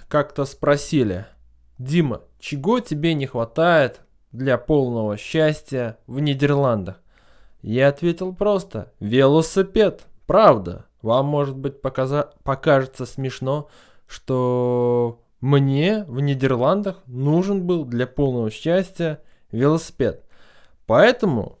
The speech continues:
в этом ролике пойдёт речь только велосипед и Нидерланды. Я правда мечтал о собственном велосипеде в Нидерландах, и моя мечта практически осуществилась.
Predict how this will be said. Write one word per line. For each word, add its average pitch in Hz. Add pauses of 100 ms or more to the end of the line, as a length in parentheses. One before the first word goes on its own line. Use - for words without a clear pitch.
в 117
этом 113
ролике 104
пойдёт 123
речь 196 (280)
только 180 (420)
велосипед 151 (140)
и 226
Нидерланды. 110 (580)
Я 151
правда 190
мечтал 139 (220)
о 120
собственном 127
велосипеде 131
в 104
Нидерландах, 180 (120)
и 127
моя 151
мечта 151 (220)
практически 143
осуществилась. 139